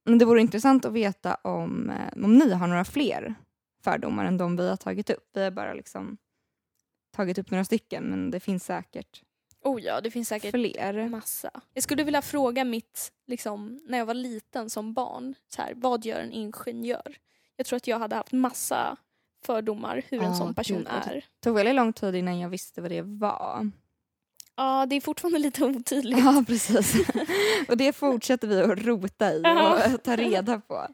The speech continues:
Speaker 2: <laughs> Exakt.
Speaker 1: under utbildningen. Men,
Speaker 2: <laughs>
Speaker 1: ehm, jag förändrar min syn på det hela tiden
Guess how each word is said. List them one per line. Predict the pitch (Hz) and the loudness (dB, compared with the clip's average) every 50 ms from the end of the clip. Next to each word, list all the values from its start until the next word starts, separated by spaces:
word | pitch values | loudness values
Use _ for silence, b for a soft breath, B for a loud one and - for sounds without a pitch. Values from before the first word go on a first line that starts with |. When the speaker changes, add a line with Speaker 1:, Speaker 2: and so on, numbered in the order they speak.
| _ | _
Speaker 2:
<laughs> | _ _ _ | _ _ _
Exakt. | - - - 214 214 | -12 -4 0 2 2
Speaker 1:
under | 214 208 202 185 | 4 4 4 4
utbildningen. | 170 202 190 196 - - 214 214 196 196 180 175 175 175 170 156 - 233 233 _ _ | 2 2 -2 -4 -4 -4 -4 -2 -2 -2 -4 -4 -6 -4 -4 -4 -4 -4 -6 _ _
Men, | - 190 190 180 175 - 170 175 175 175 180 190 | 0 0 0 2 0 -2 -2 -2 -4 -4 -4 -2
Speaker 2:
<laughs> | |
Speaker 1:
ehm, | 202 202 190 185 175 175 170 180 190 _ _ _ _ _ _ _ _ | -2 -2 -2 -4 -4 -4 -4 -6 -8 _ _ _ _ _ _ _ _
jag | - - 190 180 | -4 -2 -2 -2
förändrar | - 185 185 214 226 214 | 0 0 2 2 2 2
min | 190 170 175 | 0 -2 -4
syn | - - 208 214 220 202 | -2 0 2 2 2 2
på | 202 196 - | 0 -2 -4
det | - | -4
hela | 190 185 190 190 | -2 -2 -4 -2
tiden | - 220 196 - - 214 220 | -2 -2 -4 -4 -4 -8 -8